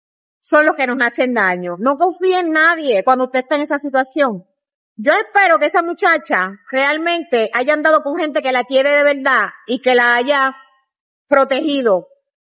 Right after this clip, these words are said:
Pero otra cosa es, si usted anda con sus amigos y usted los quiere, los quiere proteger, no deje que sus amigos se pongan borrachos de esa forma, que estén inconscientes y haya que llevarlos arrastrados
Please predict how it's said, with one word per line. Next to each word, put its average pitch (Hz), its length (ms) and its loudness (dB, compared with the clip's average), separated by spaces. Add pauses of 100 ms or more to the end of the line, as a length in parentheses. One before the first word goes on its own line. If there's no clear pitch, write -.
Pero 294 240 4
otra 330 200 0
cosa 339 540 2
es, 254 160 -2
si 285 100 -2
usted 277 220 0
anda 320 240 0
con 330 120 -4
sus 359 220 -2
amigos 294 560 0 (240)
y 254 140 0
usted 277 180 2
los 330 140 2
quiere, 330 360 2
los 320 140 -2
quiere 311 220 -2
proteger, 311 500 0
no 254 140 2
deje 277 200 4
que 285 120 -2
sus 320 160 -2
amigos 285 340 0
se 285 100 0
pongan 254 300 0
borrachos 262 460 0
de 240 60 0
esa 254 180 -4
forma, 269 360 2
que 214 100 -6
estén 233 200 -2
inconscientes 262 920 -2
y 220 40 2
haya 233 160 2
que 254 100 -2
llevarlos 262 380 2
arrastrados 254 920 2